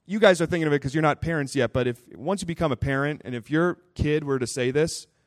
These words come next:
you're basically saying, "I want your money now 'cause I can't wait till you die."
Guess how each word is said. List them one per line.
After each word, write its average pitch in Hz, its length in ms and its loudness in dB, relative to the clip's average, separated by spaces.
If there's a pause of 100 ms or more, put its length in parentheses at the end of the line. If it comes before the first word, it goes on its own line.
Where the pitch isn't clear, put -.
(460)
you're 143 80 -2
basically 196 320 6
saying, 165 340 0
"I 175 120 2
want 202 200 2
your 165 120 0
money 151 340 2
now 107 540 -2 (580)
'cause 131 160 -4
I 135 80 4
can't 139 260 -2
wait 123 220 -2
till 113 100 -6
you 101 140 -4
die." 90 420 -4